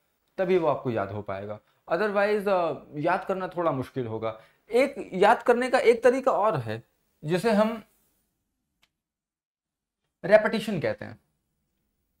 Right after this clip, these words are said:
किसी वर्ड को रिपीट करना, बार बार रिपीट करना, इतनी बार रिपीट करना कि वो हमारे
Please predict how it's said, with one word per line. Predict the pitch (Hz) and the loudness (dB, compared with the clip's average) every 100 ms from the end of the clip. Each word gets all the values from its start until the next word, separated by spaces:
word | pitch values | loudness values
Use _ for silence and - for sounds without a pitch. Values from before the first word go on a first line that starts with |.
| _ _ _ _ _ _ _ _ _ _ _ _ _ - _ _ - | _ _ _ _ _ _ _ _ _ _ _ _ _ -20 _ _ -6
किसी | 202 233 | -2 0
वर्ड | 180 156 202 214 | -2 0 0 0
को | - 165 233 _ _ _ _ _ - | -2 -6 -6 _ _ _ _ _ 0
रिपीट | 190 233 185 - | 2 2 0 -2
करना, | 110 110 107 _ _ _ _ _ _ _ _ _ | -8 -8 -12 _ _ _ _ _ _ _ _ _
बार | 156 196 | 0 0
बार | 165 135 | 0 -2
रिपीट | 120 127 120 | -2 -6 -6
करना, | - 110 110 _ _ - | -8 -12 -12 _ _ -8
इतनी | 180 240 | -4 -2
बार | 220 214 | 0 0
रिपीट | 202 208 220 220 | 0 -2 -4 -4
करना | 196 202 | -6 -4
कि | 208 208 | -6 -6
वो | 175 220 233 - - - _ _ _ - 123 | -4 -6 -6 -10 -16 -20 _ _ _ -20 -10
हमारे | 165 170 185 214 226 214 | -4 0 0 -2 -4 -6